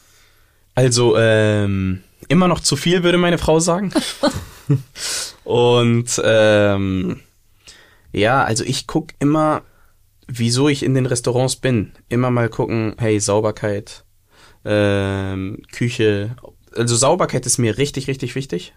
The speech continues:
ähm, weil wenn ich irgendwo gehe, dann f-,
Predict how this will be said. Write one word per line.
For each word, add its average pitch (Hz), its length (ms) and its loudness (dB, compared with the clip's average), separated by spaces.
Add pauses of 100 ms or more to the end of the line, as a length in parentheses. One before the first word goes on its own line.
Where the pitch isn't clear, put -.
ähm, 98 840 -2 (760)
weil 104 840 2 (1700)
wenn 110 240 -2
ich - 200 -4
irgendwo 117 280 0
gehe, 95 340 -2 (200)
dann 110 100 -4
f-, - 180 -10